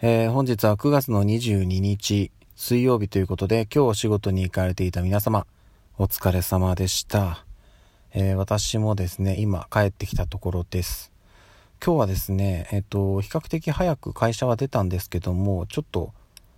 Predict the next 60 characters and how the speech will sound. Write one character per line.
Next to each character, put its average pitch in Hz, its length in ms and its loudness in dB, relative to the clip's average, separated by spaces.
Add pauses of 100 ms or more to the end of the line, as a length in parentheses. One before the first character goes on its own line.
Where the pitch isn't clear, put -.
(120)
ま 104 220 2 (280)
あ、 110 40 -2
い 104 40 2
ろ 107 160 4
い - 20 0
ろ 107 120 4
あ - 20 4
っ 104 80 0
て、 - 400 -10 (140)
え 95 340 -2
ー、 - 20 -4
今 104 220 0
も 95 340 -2 (160)
う - 80 -20
夜 92 240 -2
十 98 300 0
一 98 260 -2
時 95 160 0
近 - 360 -2
い 92 80 0
ん 85 40 -4
で 87 140 -4
す - 100 -12
け 85 120 -4
ど、 92 280 -2 (320)
こ 117 100 -4
の 110 120 0
時 107 100 -4
間 104 240 0
に 101 80 0
よ 98 120 0
う 98 40 0
や 92 100 0
く、 - 280 -10 (100)
も 127 160 -2
う 131 60 -4
ち - 80 -4
ょ - 20 0
っ 143 60 -6
と 107 100 -4
で 90 80 -4
家 95 160 -2
に 87 140 -6
着 - 80 -18
こ 95 140 -4
う - 40 -8
か 87 100 -6
な 87 120 -4
と 90 100 -8
い 87 80 -2
う 87 80 -4
と - 120 -6
こ - 120 -6
ろ 87 80 -2
で 87 120 -8
ご 92 120 -8
ざ 87 220 -6
い 85 40 -4
ま 92 200 -2
す。 - 200 -12